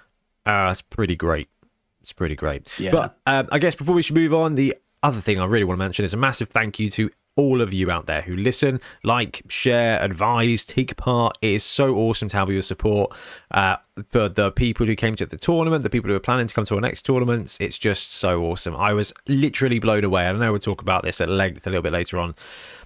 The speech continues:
Speaker 1: but just, like, to see everybody, we got to meet a bunch of Patreons who came down,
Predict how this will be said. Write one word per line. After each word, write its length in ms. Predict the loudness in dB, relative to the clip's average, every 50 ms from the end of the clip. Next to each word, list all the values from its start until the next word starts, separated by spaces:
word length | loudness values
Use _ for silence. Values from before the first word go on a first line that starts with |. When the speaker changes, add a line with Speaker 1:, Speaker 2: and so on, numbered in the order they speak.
| _ _ _ _ _ _ _
Speaker 1:
but 220 | 0 0 0 0 0
just, 260 | -2 -2 -2 0 -2
like, 200 | 0 0 0 -2
to 100 | -4 -6
see 380 | -6 -2 0 0 2 2 2
everybody, 560 | 2 0 0 0 2 2 2 4 4 4 4 2
we 80 | 2
got 140 | 0 -2 -2
to 60 | -4 -4
meet 100 | -2 -2
a 40 |
bunch 180 | -2 -2 -4 -4
of 60 | -4
Patreons 460 | -2 -2 -2 0 0 0 0 0 0
who 80 | -2 -4
came 300 | 0 2 2 2 2 2
down, 440 | 2 2 4 4 2 2 2 0